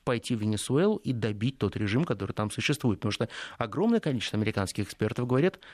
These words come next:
о том, что время наступает. И в течение месяца надо действовать. Если мы не будем действовать сейчас, то потом мы не сможем уже возглавить тот процесс, который нам настолько необходим. Америка всё равно хочет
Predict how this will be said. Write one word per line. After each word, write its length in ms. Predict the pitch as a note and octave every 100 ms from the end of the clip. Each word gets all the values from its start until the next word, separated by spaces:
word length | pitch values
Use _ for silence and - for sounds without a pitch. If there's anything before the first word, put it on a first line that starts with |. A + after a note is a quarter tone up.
| - -
о 120 | A#2+
том, 240 | C#3+ E3+
что 200 | - A#2+ -
время 420 | A#2 B2 C3 D#3
наступает. 680 | D3+ - D#3+ G#3+ D3+ G#2+ - _ _ _ _
И 80 | A#2+
в 80 | -
течение 400 | C#3 D3+ A2+ G#2
месяца 520 | A2+ F#3 D#3 - G#2
надо 280 | G#2+ G#2+ A#2+
действовать. 500 | E3+ B2+ - F#2+ -
Если 200 | A#2 A#2+
мы 100 | A#2+
не 60 |
будем 240 | A#2 A2 G#2
действовать 400 | A#2 - A#2 -
сейчас, 440 | B2 - G#3+ A3 - - -
то 100 | C#3
потом 500 | C3 A#2+ D3+ G3 A3+ - _ _ _ -
мы 180 | A#2
не 100 | A#2+
сможем 440 | C3 G3 F#3+ A#2 G2
уже 200 | G2+ G#2
возглавить 460 | G2+ G2+ A2 G2
тот 140 | G2 G2
процесс, 380 | G2+ - C#3+ -
который 420 | G2 F#2+ G#2 - - -
нам 160 | A2 G2+
настолько 400 | G2+ - G2 G2
необходим. 480 | F#2+ - G#2 F#2 F#2+ - - - -
Америка 500 | A2+ A#2 C#3+ F#3 -
всё 200 | - D3
равно 300 | B2+ B2 A2
хочет 520 | F2+ - A#2+ - E3+